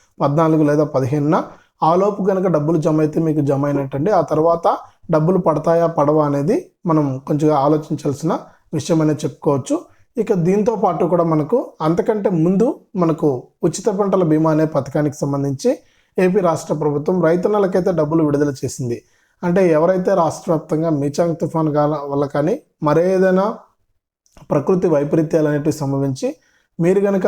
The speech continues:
మీ పంటలు అనేది నష్టపోయి ఉంటే అటువంటి వారందరికీ ఏం చేసిందంటే మనకు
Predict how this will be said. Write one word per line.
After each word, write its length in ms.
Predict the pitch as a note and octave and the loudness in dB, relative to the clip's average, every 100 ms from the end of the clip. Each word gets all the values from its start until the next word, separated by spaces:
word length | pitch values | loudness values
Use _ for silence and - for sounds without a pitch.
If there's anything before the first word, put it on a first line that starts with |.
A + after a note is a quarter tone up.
| F#3 | 2
మీ 80 | F3 E3+ | 0 0
పంటలు 280 | D#3 F3+ E3+ | 2 2 2
అనేది 200 | E3+ E3 C#3 | 0 0 -2
నష్టపోయి 460 | - D3+ - D3+ | -6 -8 -2 0
ఉంటే 180 | C#3 G3 - - _ _ F#3+ | 0 0 -2 -8 _ _ 0
అటువంటి 320 | G3 A3+ A3 G3+ | 0 0 0 2
వారందరికీ 440 | F3+ F#3 F3+ F3 D#3+ | 2 2 2 0 0
ఏం 80 | D#3+ | 0
చేసిందంటే 520 | D3 - D#3 D3+ G#3+ - - E3 | -4 -2 -2 0 0 -2 -4 -2
మనకు 220 | D#3+ D3+ | 0 0